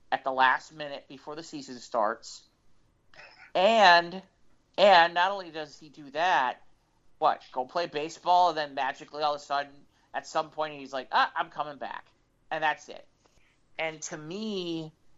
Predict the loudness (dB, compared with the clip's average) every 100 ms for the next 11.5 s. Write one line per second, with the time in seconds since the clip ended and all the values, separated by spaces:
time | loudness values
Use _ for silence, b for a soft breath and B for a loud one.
0 | _ -8 0 0 2 -2 -4 -10 -12 -8
1 | 2 8 8 8 4 4 4 -2 -8 -10
2 | -12 -10 -12 -14 -12 -8 -8 -6 -4 -4
3 | -4 -4 -2 -6 -10 -10 -10 -12 B B
4 | B -10 -8 -2 8 8 8 -4 -2 -2
5 | -2 -6 -2 -2 -2 -4 -8 -6 -6 -6
6 | -6 -2 -2 -4 -10 -20 _ _ _ _
7 | _ 0 2 2 -4 -2 2 2 2 0
8 | 0 6 8 8 4 -4 -2 0 0 -4
9 | -6 -4 -4 -4 -2 2 6 6 6 -4
10 | _ _ -20 -20 _ -14 -14 -6 2 2
11 | 0 -8 -10 -10 -12